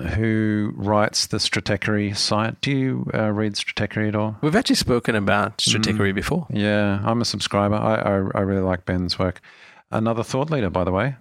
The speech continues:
Speaker 1: There you go. A very insightful guy. Anyway, he had this to say. He said, uh, this was about Clayton Christensen, who passed away,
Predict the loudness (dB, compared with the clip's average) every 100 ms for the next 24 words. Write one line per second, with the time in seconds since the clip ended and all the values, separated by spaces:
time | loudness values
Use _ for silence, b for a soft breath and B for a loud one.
0 | -4 -2 0 -2 -6 _ -4 0 0 0
1 | 0 0 -2 -2 0 -2 B B B 2
2 | 2 2 2 2 4 2 0 -4 0 0
3 | 0 0 0 0 0 2 4 4 4 4
4 | 2 -2 _ _ _ _ _ -6 -2 -2
5 | 0 0 0 -4 -10 _ 0 2 2 0
6 | 0 2 2 2 0 0 0 -4 -4 -4
7 | -2 -2 0 -2 0 -2 0 0 0 0
8 | 0 -6